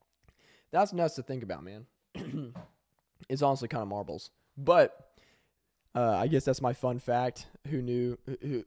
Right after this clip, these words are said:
if you knew, you knew. If you didn't, then there you go. You knew that Elon Musk now, uh, I think, owns Twitter. So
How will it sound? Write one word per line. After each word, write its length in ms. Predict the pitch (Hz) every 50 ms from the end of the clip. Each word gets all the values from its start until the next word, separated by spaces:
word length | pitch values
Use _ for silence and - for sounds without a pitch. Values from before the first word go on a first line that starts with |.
| _ 120
if 200 | 123 123 - 123
you 80 | 120
knew, 320 | 117 120 123 123 123 120 101
you 100 | - 123
knew. 280 | 120 120 120 120 123 120
If 100 | 113 -
you 100 | 110 104
didn't, 400 | 120 131 131 131 135 135 131 - - _
then 260 | 165 170 123 123 123
there 100 | 123 120
you 140 | 113 110 117
go. 160 | 117 117 110
You 160 | 104 101 107
knew 160 | 117 120 117 117
that 200 | 117 107 - _ _ _ _ _ _ 131
Elon 300 | 139 139 135 135 131 131
Musk 260 | 131 131 123 - 131
now, 340 | 127 123 123 120 120 127 - _ _ _ _ _ _ _ _ _ _ _ _ _ _
uh, 260 | - 117 120 120 110 -
I 80 | 110 123
think, 240 | - 139 120 - -
owns 220 | 120 135 135 127
Twitter. 480 | - - 165 147 139 127 120 101 117 - _
So 440 | - - - 117 110 98 98 101